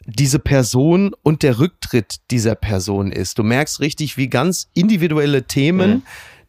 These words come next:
Speaker 1: die im Zweifel auch alle völlig berechtigt sind, aber da reingeworfen werden. Also es geht dann im Zweifel, wird das Thema Frauenfeindlichkeit,
Speaker 2: Mhm.
Speaker 1: Hassrede, Unfähigkeit, die vermeintliche Unfähigkeit von Frauen in Regierungsämtern, alles wird da besprochen, alles wird reingeworfen.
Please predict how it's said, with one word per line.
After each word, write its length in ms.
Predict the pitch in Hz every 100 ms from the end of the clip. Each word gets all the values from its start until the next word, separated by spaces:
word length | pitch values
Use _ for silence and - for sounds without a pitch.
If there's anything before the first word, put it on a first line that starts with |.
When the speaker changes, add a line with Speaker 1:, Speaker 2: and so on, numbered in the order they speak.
| -
Speaker 1:
die 220 | 135 147 - _
im 140 | - 117
Zweifel 400 | - 110 151 -
auch 160 | - -
alle 220 | 123 131
völlig 300 | 113 143 139
berechtigt 480 | - 143 190 - 151
sind, 240 | - 135 -
aber 160 | 135
da 100 | 127
reingeworfen 720 | 120 175 233 123 104 92 -
werden. 240 | 92 85 90
Also 220 | 101 107
es 120 | 104
geht 220 | - 131
dann 240 | 139 117 120
im 100 | -
Zweifel, 720 | 113 - 110 117 - 123 117 -
wird 140 | 117
das 160 | 113 -
Thema 340 | 104 98 80 - - - _
Frauenfeindlichkeit, 1400 | - 131 165 165 143 127 127 127 120 - 117 107 113 107
Speaker 2:
Mhm. 240 | 104 95 95 _
Speaker 1:
Hassrede, 960 | - 175 - - 143 143 139 135 135 135 - - 127 -
Unfähigkeit, 1120 | 202 285 339 - 143 139 - 120 127 147 - -
die 40 |
vermeintliche 600 | 110 110 123 170 156 113
Unfähigkeit 720 | 131 175 175 147 135 - 123 123
von 220 | - 110
Frauen 380 | - 127 151 143
in 100 | 131
Regierungsämtern, 840 | 123 127 240 175 - 147 165 156
alles 420 | - 143 233 240 175
wird 220 | 190 185
da 160 | 175
besprochen, 500 | 156 147 - 135 202
alles 240 | - 165 -
wird 160 | 147
reingeworfen. 800 | 117 120 180 170 147 156 - 208